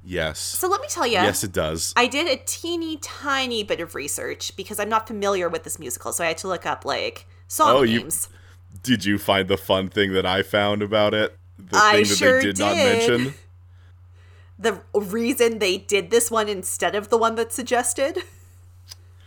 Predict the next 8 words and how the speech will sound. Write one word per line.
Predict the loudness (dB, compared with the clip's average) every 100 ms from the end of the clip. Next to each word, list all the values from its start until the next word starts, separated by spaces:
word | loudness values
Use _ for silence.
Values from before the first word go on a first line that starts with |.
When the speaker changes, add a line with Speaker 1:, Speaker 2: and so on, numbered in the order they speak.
| -20 -20 -20 -20 -20 -20 -20 -20 -20
Speaker 1:
Yes, | -10 -2 2 2 0 -6 -8
so | -6 0 4 6 4 2 -6 -16 -16
<laughs> | -14 -12 -14 -16 -18 -20 -20 -20 -20 -20 -12 -12 -6 -6 -6 0
there's | 2 2 0
a | -6
moment | -2 -2 -2 2
early | 4 6 4
on. | 2 0 -2 -6 -8